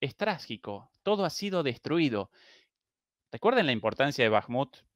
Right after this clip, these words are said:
ya comentada aquí en numerosas oportunidades, sobre,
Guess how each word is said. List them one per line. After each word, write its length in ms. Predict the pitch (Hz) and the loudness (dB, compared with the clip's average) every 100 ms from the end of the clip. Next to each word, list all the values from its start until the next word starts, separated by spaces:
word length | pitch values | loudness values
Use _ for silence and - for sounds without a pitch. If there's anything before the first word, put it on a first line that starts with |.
| _ | _
ya 160 | - 107 | -8 -6
comentada 420 | 110 104 110 104 | -6 -4 0 0
aquí 260 | 101 107 | -2 -6
en 360 | 107 98 101 98 | -6 -6 -10 -12
numerosas 480 | 101 101 110 113 104 | -12 -2 -2 -2 -6
oportunidades, 920 | 98 104 110 110 117 123 143 147 - _ _ _ _ | -6 -6 -4 2 8 8 8 2 -6 _ _ _ _
sobre, 760 | - - 131 143 156 165 160 | -14 4 8 10 8 6 6